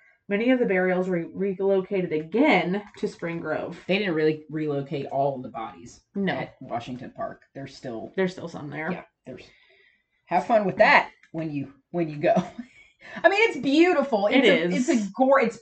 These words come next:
Speaker 2: beautiful what they've done with that area. Washington Park is absolutely gorgeous. Um, but yeah, I mean, there's just, just, just,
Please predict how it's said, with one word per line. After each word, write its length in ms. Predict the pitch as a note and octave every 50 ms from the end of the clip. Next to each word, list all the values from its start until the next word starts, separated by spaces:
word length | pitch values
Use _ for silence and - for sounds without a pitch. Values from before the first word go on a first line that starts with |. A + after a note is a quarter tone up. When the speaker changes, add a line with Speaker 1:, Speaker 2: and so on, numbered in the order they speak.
| _
Speaker 2:
beautiful 800 | - F#3 F3+ F#3 G3 G#3+ A#3+ C4 C#4 C#4 C4+ A#3+ - - G#3 F3+
what 160 | E3 D#3+ D#3
they've 180 | - D3+ D3 C#3+
done 420 | D3 D3 C#3 C3 B2 A2+ B2 B2+ _ _ _ _ _ _ -
with 360 | D#3+ D#3+ D3 - - - C3
that 200 | D3+ C#3+ C#3 -
area. 320 | - C3 B2+ B2 A#2 A2+
Washington 540 | - D#3 F#3 G#3+ A#3 - G3+ F#3 F3 E3 D3 D3
Park 240 | D#3 C#3+ C#3+ -
is 120 | C#3+ B2+ B2+ - _
absolutely 1040 | - C#3+ D3 C#3+ - - - C#3 C3+ C3 C3+ C3+ C3+ D3+ D3 D3 - A#2+ B2 B2 - _ _ _ _
gorgeous. 720 | - E3 E3 F3 E3 - - B2 - - - - - - _ _ _ _ _ _ _ _ _ _ -
Um, 500 | G3 F#3 E3 D3 B2 G2+ G#2 A#2+ - _ _ _ _ _ _ _
but 140 | F3+ D#3+ C#3+
yeah, 280 | C3+ G#2+ - - - - _ _ _ _
I 40 | - - -
mean, 180 | - - - _ - - - - _ _ _ _ _ _ _ _ _ _ _ - _ - F#2 - _ _ - D3 - _ - _
there's 220 | - C#4 B3 B3 -
just, 220 | - - - _ _ - _ _
just, 280 | - D#4+ D#4 - - _ _ _ _
just, 360 | - F#4 F#4+ - - - _